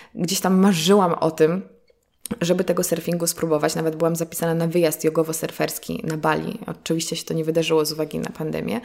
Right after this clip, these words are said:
Natomiast, e, jakby miałam taką wizję siebie jako osoby surfującej, em, podczas gdy, kiedy przyszło co do czego i miałam możliwość posurfować, czy na Teneryfie, czy na właśnie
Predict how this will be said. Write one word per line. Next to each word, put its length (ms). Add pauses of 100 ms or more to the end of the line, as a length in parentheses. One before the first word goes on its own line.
(420)
Natomiast, 420
e, 180
jakby 220
miałam 240
taką 240
wizję 300
siebie 280
jako 180
osoby 280
surfującej, 840 (360)
em, 600 (100)
podczas 320
gdy, 400
kiedy 320
przyszło 500
co 140
do 120
czego 340
i 100
miałam 240
możliwość 600
posurfować, 760
czy 120
na 160
Teneryfie, 400
czy 120
na 120
właśnie 340